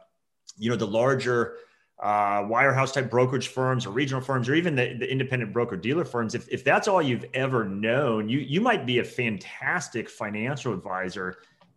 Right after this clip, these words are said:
way better at being a financial advisor than I ever could. However, just, just because you've been doing that for twenty years doesn't necessarily mean you, you're an expert at, at how a different affiliation model works and all the mechanics of it and why you may or may not consider doing that. And so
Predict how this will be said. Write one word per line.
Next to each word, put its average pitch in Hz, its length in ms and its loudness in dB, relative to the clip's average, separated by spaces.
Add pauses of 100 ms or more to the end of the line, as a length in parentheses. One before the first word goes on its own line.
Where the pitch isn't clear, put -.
(360)
way 175 280 6
better 120 260 2
at 110 100 0
being 123 120 2
a 101 60 -2
financial 120 380 -2
advisor 104 260 -2
than 95 160 -6
I 156 160 4
ever 110 220 2
could. 110 320 -2 (500)
However, 156 520 6
just, - 420 -4
just 165 140 -2
because 156 220 2
you've 139 80 0
been 131 100 0
doing 131 160 2
that 147 160 4
for 160 80 -6
twenty 131 320 -2
years 120 300 0
doesn't 147 340 0
necessarily 139 340 0
mean 127 200 2
you, 120 140 -2
you're 120 280 -2
an 113 140 -2
expert 131 440 0
at, 107 300 -2
at 104 100 -2
how 123 220 0
a 104 80 -2
different 120 300 -2
affiliation 123 680 2
model 95 400 -4
works 90 440 -6
and 107 100 -4
all 120 140 2
the 123 80 -2
mechanics 127 500 -2
of 113 140 0
it 101 40 -4
and 101 120 -6
why 113 180 2
you 110 160 0
may 123 280 -2
or 127 60 -2
may 120 120 -4
not 117 260 -2
consider 107 400 -6
doing 113 360 2
that. 104 160 0
And 101 100 -6
so 110 240 0